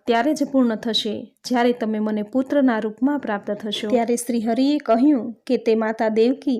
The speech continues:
અને વાસુદેવના ઘરે જન્મ લેશે, પરંતુ માતૃત્વનું સુખ તો તમારી પાસેથી જ મળશે. આ પછી સમયની સાથે એવું બન્યું કે માતા જશોદાએ શ્રી કૃષ્ણને માતૃત્વનું સુખ આપ્યું,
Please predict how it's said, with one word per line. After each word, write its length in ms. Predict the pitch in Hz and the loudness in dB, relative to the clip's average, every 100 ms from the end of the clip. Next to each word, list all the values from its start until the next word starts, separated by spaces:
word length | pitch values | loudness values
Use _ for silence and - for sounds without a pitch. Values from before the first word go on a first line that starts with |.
| - | -4
અને 180 | 247 233 | -2 0
વાસુદેવના 720 | 220 233 - 302 285 240 214 214 | 2 0 2 2 4 2 0 -4
ઘરે 240 | 240 285 | 0 0
જન્મ 300 | 269 233 214 | 0 -2 -2
લેશે, 380 | 214 208 - 214 220 - | -2 -2 -4 -8 -8 -8
પરંતુ 440 | 233 214 220 262 226 - - - - - | -6 -4 -2 -2 -2 -4 -16 -20 -6 0
માતૃત્વનું 720 | 233 254 - 330 330 302 311 | 2 2 2 0 2 4 4
સુખ 360 | - 277 277 - | 2 -2 -2 0
તો 180 | 254 | 0
તમારી 460 | 220 226 214 214 214 | 0 0 0 -2 -4
પાસેથી 480 | 208 208 220 254 277 | -6 -4 -4 -2 0
જ 60 | |
મળશે. 480 | 240 208 208 - 214 220 226 _ _ | 0 -2 -4 -6 -6 -8 -14 _ _
આ 100 | 247 | -10
પછી 380 | 226 214 - 240 | -6 -8 -4 -6
સમયની 480 | 220 220 233 262 269 | -4 -2 0 2 0
સાથે 340 | 269 220 - | -2 -6 -6
એવું 260 | 214 233 220 | -6 -4 -2
બન્યું 380 | 214 233 294 214 - - - - - | 0 4 4 2 -6 -18 -20 -20 -2
કે 80 | 254 | 0
માતા 400 | 240 240 240 294 | 2 2 2 0
જશોદાએ 680 | 262 220 262 262 285 269 214 | 2 0 2 2 4 2 2
શ્રી 220 | 208 240 | -2 -6
કૃષ્ણને 500 | 214 214 220 254 262 214 | -4 -4 -2 2 2 0
માતૃત્વનું 680 | 208 202 214 202 214 277 | -4 -6 -10 -6 -4 -4
સુખ 300 | 277 - 208 220 | -6 -10 -8 -8
આપ્યું, 380 | 208 - 220 | -8 -6 -8